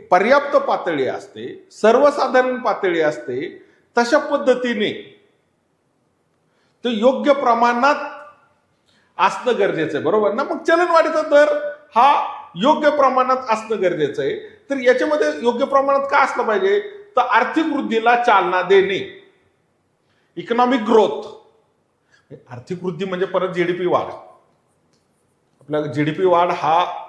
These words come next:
बऱ्यापैकी प्रचलित शब्द आहे, बरोबर ना? ग्रॉस डोमेस्टिक प्रॉडक्ट, एका आर्थिक वर्षामध्ये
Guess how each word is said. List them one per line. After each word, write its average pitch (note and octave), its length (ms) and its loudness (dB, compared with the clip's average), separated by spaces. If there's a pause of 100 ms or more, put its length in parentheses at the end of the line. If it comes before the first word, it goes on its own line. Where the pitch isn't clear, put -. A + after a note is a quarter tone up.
बऱ्यापैकी D#3 960 -4 (280)
प्रचलित E3 580 -2
शब्द A#2+ 300 -8
आहे, G#2+ 100 -4
बरोबर C#3 380 -4
ना? G3+ 120 -6 (340)
ग्रॉस G#3 220 6 (100)
डोमेस्टिक D3+ 380 -8
प्रॉडक्ट, D#3 460 0 (1400)
एका D3+ 280 2
आर्थिक E3 540 0
वर्षामध्ये D3+ 840 -2